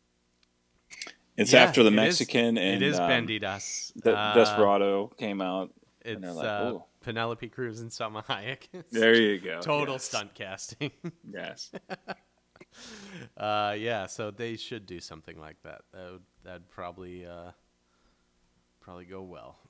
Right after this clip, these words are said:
Speaker 2: Um,
Speaker 1: Mm-hmm.
Speaker 2: <laughs>
Speaker 1: There was a
Speaker 2: uh,
Speaker 1: point, there was a, Salma Hayek had a run there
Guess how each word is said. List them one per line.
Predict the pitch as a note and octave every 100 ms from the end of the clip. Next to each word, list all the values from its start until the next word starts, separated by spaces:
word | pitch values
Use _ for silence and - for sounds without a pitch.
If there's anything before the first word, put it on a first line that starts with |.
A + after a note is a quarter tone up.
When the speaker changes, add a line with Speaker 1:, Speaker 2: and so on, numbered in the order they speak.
| _
Speaker 2:
Um, | F#2+ F2+ F2
Speaker 1:
Mm-hmm. | F#2 F2+ F#2 E2+ - - -
Speaker 2:
<laughs> | - _ _ _ _ _ _ _ _ _ _ _ _ - - -
Speaker 1:
There | A2+
was | B2+
a | A2+
Speaker 2:
uh, |
Speaker 1:
point, | B2 A#2 -
there | A2
was | C3+ A2
a, | -
Salma | - - C#3
Hayek | A#2 A2 G2 F#2
had | E2+
a |
run | D#2+ E2+ E2+
there | D#2+ D#2+